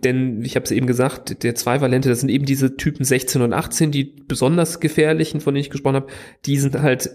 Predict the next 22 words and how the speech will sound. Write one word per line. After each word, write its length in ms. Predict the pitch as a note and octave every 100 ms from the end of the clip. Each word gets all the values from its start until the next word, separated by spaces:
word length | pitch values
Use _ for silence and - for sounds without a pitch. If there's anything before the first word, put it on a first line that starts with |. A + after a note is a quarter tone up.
| -
in 160 | C#3
siebzig 360 | C3 D3 F#3 F3+
Prozent 380 | F3+ E3+ E3+ E3
der 60 |
Fälle, 500 | D#3 A#2+ E3+ E3 D#3
ähm, 320 | - D3+ D3+ D3+ - - -
Ursache 440 | E3+ E3 E3 D#3
für 160 | - D3
das 200 | D3 -
Zervixkarzinom. 800 | C3+ D3+ D3 - C#3 - C3+ C#3
Da 80 | B2+
bleiben 260 | A#2+ C#3
aber 220 | C3 B2
halt 200 | B2 B2+
dann 100 | C3
noch 180 | B2 B2+
einige 400 | - B2+ D#3 C#3+
Prozentpunkte 720 | C#3 D3 - C3+ C#3 C3+ C3+
übrig 340 | C3+ C#3+ C#3+ -
für 120 | -
andere 240 | C#3+ C#3+
Subtypen, 580 | C#3 C#3 - C#3+ - C3+